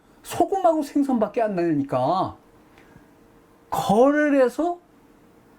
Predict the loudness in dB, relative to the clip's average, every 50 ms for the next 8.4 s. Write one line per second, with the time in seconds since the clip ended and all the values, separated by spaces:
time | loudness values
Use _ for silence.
0 | _ _ _ _ -16 -10 -4 -2 0 0 0 0 0 0 0 0 0 2 2 2
1 | 2 0 -4 _ _ _ _ _ _ _ _ _ _ _ _ _ _ _ _ _
2 | _ _ _ -10 0 0 0 2 2 0 0 0 -2 -4 -4 -4 -4 -4 -4 -6
3 | -6 -6 -2 -2 -2 -2 0 0 0 0 -2 -4 -8 -20 _ -12 -4 -2 0 0
4 | 2 0 0 -2 -2 -6 -12 _ _ _ _ -8 -4 -2 0 2 2 2 0 0
5 | -2 -4 -2 -2 -2 0 0 0 -2 -4 -4 -4 -4 -4 -4 -4 -6 -4 -2 -2
6 | -2 -2 -2 -4 -6 -8 -14 -20 -20 -20 _ -4 0 2 4 4 4 4 2 0
7 | 0 -2 -6 -12 -12 -12 -8 -4 -2 -2 0 -2 -2 -2 -4 -6 -6 -10 -12 -12
8 | -12 -14 -12 -10 -8 -8 -8 -10